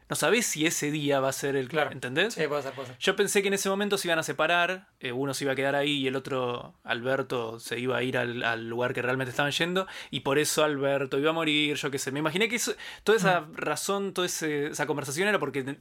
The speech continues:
Speaker 1: tenía que estar cubriendo dos lugares. Pero no, dejan ese lugar y se
Speaker 2: Sí,
Speaker 1: estaban yendo
Speaker 2: puede
Speaker 1: justo
Speaker 2: ser.
Speaker 1: a ese. De hecho, en, en un momento estaban yendo a ese.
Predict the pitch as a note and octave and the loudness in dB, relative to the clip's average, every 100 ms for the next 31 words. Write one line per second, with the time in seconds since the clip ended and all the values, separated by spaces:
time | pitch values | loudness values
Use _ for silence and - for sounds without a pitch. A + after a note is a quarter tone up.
0 | - C#3 C#3+ D3+ D3 D#3 D3 D#3+ D3 C#3 | -8 -4 -2 0 2 2 2 2 2 2
1 | D3+ D3 C3 A2+ A#2 - _ _ _ _ | 2 2 2 -2 -8 -20 _ _ _ _
2 | _ - F#3 A#3+ F#3 G3 F#3 G#3 G3 F3+ | _ -4 0 2 0 0 -2 -2 -2 0
3 | A#3+ A3 C#3 F#3 F#3 F#3 F#3+ F3+ E3 E3+ | 0 -2 -2 2 4 4 2 0 0 -2
4 | G#3 A#3 F3+ G3+ G3 D#3 D3+ C#3 C#3 D3+ | -2 -4 -2 2 2 0 -4 -6 -4 -2
5 | D#3 G#3 - G3+ F#3+ C3 A#2+ A#2 A2 A#2+ | -2 -2 0 2 2 0 -6 -6 -8 -10